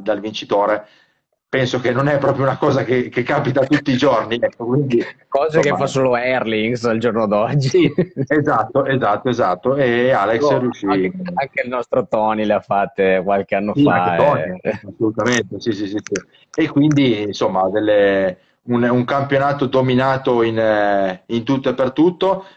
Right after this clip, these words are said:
Speaker 1: Eh, bello anche da citare, da ricordare il duello con Ricky Johnson al Fast Cross a inizio settembre del, de-, del novanta,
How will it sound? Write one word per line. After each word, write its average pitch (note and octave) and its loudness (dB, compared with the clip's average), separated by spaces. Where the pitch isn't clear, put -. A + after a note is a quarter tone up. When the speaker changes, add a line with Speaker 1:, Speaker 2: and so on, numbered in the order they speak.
Speaker 1:
Eh, G#2 2
bello A#2+ 2
anche A#2 0
da G2 0
citare, A#2+ -2
da G#2 0
ricordare G#2+ -2
il G#2+ -8
duello A2 2
con A2 0
Ricky G#2+ -2
Johnson B2 0
al F2+ -2
Fast - -8
Cross A#2+ -2
a F#2+ -10
inizio G2 -10
settembre G2 -4
del, F#2 0
de-, F2+ -10
del G2 -4
novanta, A2 -2